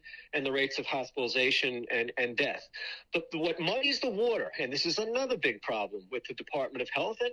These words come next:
and with the C D C, is that the idea that you can <laughs> classify anyone with a positive test,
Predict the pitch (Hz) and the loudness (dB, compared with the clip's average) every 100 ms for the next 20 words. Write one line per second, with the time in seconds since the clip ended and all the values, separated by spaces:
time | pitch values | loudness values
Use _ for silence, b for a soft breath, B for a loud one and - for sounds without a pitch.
0 | 480 285 254 262 262 - 247 240 208 - | 0 0 0 -2 -2 0 0 0 0 2
1 | 196 - - B B B _ 190 190 - | 0 0 -10 B B B _ -2 -2 0
2 | 185 180 - 160 185 175 170 160 233 262 | -2 -2 -10 -2 0 2 2 0 -2 2
3 | 254 240 - - 160 - 196 190 - 175 | 2 0 -4 -2 0 0 -2 2 2 2
4 | 147 - 180 190 202 190 - 139 127 127 | -2 -2 0 0 -2 -4 -2 -2 0 0
5 | 170 180 208 190 175 170 156 147 - 147 | 0 0 0 0 0 0 0 -2 -2 -2
6 | 147 131 120 - 135 - - - | -2 -2 -4 -2 -2 -2 -4 -10